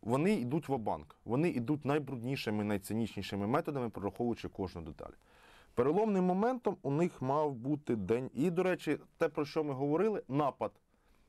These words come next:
е, голови, е, злодійського блоку Юрія Бойка на лідера Радикальної партії Олега Ляшка, в принципі, в контексті цього плану, вочевидь, і відбувався. Я тут солідарний, е, з спікером Андрієм Парубієм, тому що їм треба картинка.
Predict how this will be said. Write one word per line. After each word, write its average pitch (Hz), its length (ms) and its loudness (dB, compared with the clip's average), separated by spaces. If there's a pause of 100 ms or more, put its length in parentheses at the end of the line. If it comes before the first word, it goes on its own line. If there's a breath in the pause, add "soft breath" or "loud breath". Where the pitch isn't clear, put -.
(140)
е, 95 500 4
голови, 139 460 2
е, 107 400 0
злодійського 123 580 -2
блоку 117 380 -2
Юрія 110 280 2
Бойка 107 360 -2
на 104 120 -2
лідера 104 280 2
Радикальної 104 460 0
партії 98 380 -4
Олега 104 240 0
Ляшка, 139 280 0
в 143 80 -4
принципі, 147 440 -4
в 117 100 -6
контексті 131 560 -2 (240 loud breath)
цього 143 240 0
плану, 151 360 0
вочевидь, 131 460 -2
і 127 40 0
відбувався. 131 540 0
Я 92 60 -2
тут 98 180 -8
солідарний, 107 540 -2
е, 87 320 -10
з 87 360 -12
спікером 101 480 -2
Андрієм 110 360 0
Парубієм, 90 500 -4
тому 85 240 -8
що 92 120 -8
їм 95 140 -4
треба 95 280 -2
картинка. 139 500 -4